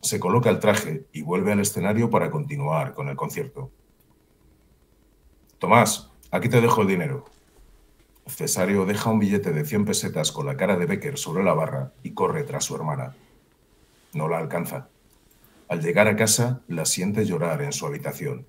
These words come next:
y no entra. De madrugada vuelve en silencio y escucha cómo todavía llora. Aprieta los puños. Mañana hablará con ella. La semana siguiente es horrible.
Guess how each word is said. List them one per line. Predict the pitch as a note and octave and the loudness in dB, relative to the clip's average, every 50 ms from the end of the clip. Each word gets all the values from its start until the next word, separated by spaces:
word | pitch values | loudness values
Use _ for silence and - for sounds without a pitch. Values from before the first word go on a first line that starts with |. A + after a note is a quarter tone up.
| _ _ _ _ - | _ _ _ _ -6
y | D#2 D#2 | -4 -4
no | D#2 D#2+ D#2 D2+ C#2+ | -2 -2 -2 -4 -4
entra. | C#2 C2+ - D2 C#2 C2 C2 _ _ _ _ _ _ _ _ _ _ _ _ _ _ _ _ _ _ _ _ _ _ - | -6 -8 -10 -10 -10 -10 -12 _ _ _ _ _ _ _ _ _ _ _ _ _ _ _ _ _ _ _ _ _ _ -4
De | - D#2 | -2 0
madrugada | D2 D#2 D#2 D2+ C#2+ - D2 D#2 F2+ F#2 F2+ G2 F#2+ | 2 2 0 0 -2 -4 0 2 2 4 4 4 2
vuelve | F2+ D#2 E2+ F#2+ G2 G2+ F#2+ F#2+ G#2 G2+ F#2+ | 2 2 2 2 2 2 2 2 4 2 2
en | F#2 F#2 | 2 2
silencio | - - F#2 D#2 D#2 F#2+ G2 G2+ - - G#2+ G#2+ G#2 | 0 -2 -2 0 0 0 -2 -2 -2 0 0 2 2
y | E2 D#2 D2 | 2 0 -2
escucha | - - - G2 G2+ - - A#2 G#2+ | -4 -6 -6 -6 -4 -2 0 0 0
cómo | - - D#2 D#2 D2+ | 0 -2 -4 -4 -4
todavía | - E2+ D#2+ C#2+ D2+ D#2 F2 D#2 D2+ D2 C#2+ | -4 -6 -4 -4 -4 -4 -4 -4 -4 -4 -6
llora. | C2+ D#2 E2 D2 B1 B1+ - - _ _ _ _ _ _ _ _ _ _ _ _ _ _ _ _ - - | -6 -6 -6 -6 -6 -8 -12 -14 _ _ _ _ _ _ _ _ _ _ _ _ _ _ _ _ -8 -6
Aprieta | C2 B1+ - - - D#2+ D2+ D2+ C#2 C#2 C#2+ | -6 -6 -6 -8 -8 -6 -6 -6 -6 -6 -6
los | C#2 C#2 C2+ - | -6 -6 -8 -8
puños. | - - C#2 C2 B1+ C2 C2 - - _ _ _ _ _ _ _ _ _ _ _ _ - | -10 -10 -10 -8 -8 -10 -10 -14 -16 _ _ _ _ _ _ _ _ _ _ _ _ -2
Mañana | F2+ F2 F#2 G2+ G#2+ G#2 F#2+ F2 | 0 2 2 4 4 4 4 4
hablará | E2+ D#2+ D#2+ D#2 E2 D2+ | 4 2 2 2 0 0
con | C2+ D2+ C#2+ C2+ | -2 -4 -4 -6
ella. | B1+ - - - - - - _ - - _ _ _ _ _ _ - _ _ _ _ _ _ _ _ - - - - - - - - - - - - - _ _ - - - - - _ - - | -6 -8 -8 -12 -12 -14 -18 _ -20 -20 _ _ _ _ _ _ -20 _ _ _ _ _ _ _ _ -20 -20 -20 -20 -20 -20 -20 -20 -20 -20 -20 -20 -20 _ _ -20 -20 -20 -20 -20 _ -6 -2
La | E2 E2 D#2+ | 0 2 2
semana | - - D2+ D#2+ F#2 G2 G2+ G2 G2 | 2 2 2 4 6 6 6 6 4
siguiente | - G2+ F#2+ G#2 A2 A2+ A2 A2+ A#2 G2+ F#2+ | 4 2 2 4 4 4 4 6 6 6 6
es | F#2+ F#2+ - | 4 4 2
horrible. | F#2 F2+ F2 E2+ D2 - - C3 - | 0 0 0 0 -2 -2 -4 -8 -10